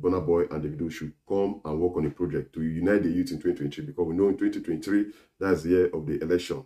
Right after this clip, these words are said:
We'll be looking for another president of the Federal Republic of Nigeria. So, according to this tweet, this guy is saying we need a united forum here. We need to create a united forum because we have so many youths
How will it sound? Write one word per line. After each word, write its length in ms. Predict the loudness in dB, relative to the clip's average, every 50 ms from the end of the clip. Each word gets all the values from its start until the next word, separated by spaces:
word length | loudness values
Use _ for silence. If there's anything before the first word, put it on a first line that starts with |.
| _ _
We'll 140 | -12 -8
be 220 | -6 -6 -6 -8 -10 -8
looking 240 | -10 -8 -4 -4 -4
for 140 | -4 -2 -2
another 220 | -2 0 -2 -2
president 540 | -2 -4 -8 -6 -2 -2 0 0 0 -4 -8 _ _ _ _ _ _ _ _ _ _ _ _ _ _ _ _ _ _ _ _ _ _
of 120 | -6 -6
the 40 | -4
Federal 260 | -2 2 4 4 4
Republic 320 | 4 2 2 2 2 0 2
of 180 | 0 -2 -2 -2 -10 -20 -20 _ _ _ -20 -20 -20 _ _ _ _ _ -20 -20 -20 -20 -20 _ -8
Nigeria. 380 | -4 -4 -2 0 0 0 0
So, 320 | 2 2 4 4 4 2 -2 -10 _ _ _ _ -12 -10 -10 -8 -8
according 320 | -8 0 4 6 6 6 6
to 80 | 6
this 200 | 4 4 4 4
tweet, 180 | 0 -2 -2 -2 -8 -16 -14 -10
this 120 | -10 -8 -4
guy 160 | -2 -2 -2
is 140 | -2 0 0
saying 240 | 2 2 2 0
we 80 | -2 -4
need 300 | -4 0 0 0 0 0 -4 -12 _ _ _ -6
a 20 |
united 880 | -4 -2 -2 -4 -6 -6 -4 0 0 0 0 0 2 4 4 4 4 0 -10 _ _ _ _ _ _ _
forum 340 | 0 2 2 2 2 2
here. 300 | 0 2 2 2 0 0
We 80 | 0 0
need 120 | 0 2 0
to 80 | -2
create 260 | 2 4 4 4 4 0 -4
a 260 | -2 -2 -2 -2 -4 -8 _ _ _ _ _ -18 -18 -10 -4
united 480 | 0 2 2 2 2 4 4 4 4 2 -2 -10 -20 _ _ _ _ _ _ _ _ _ _ _
forum 300 | 4 4 4 4 4 0
because 200 | -2 0 0 2
we 100 | 2 2
have 120 | 0 0
so 100 | 0 0
many 240 | 2 2 2 2 0
youths 360 | 0 -4 -6 -8 -8 -14 -20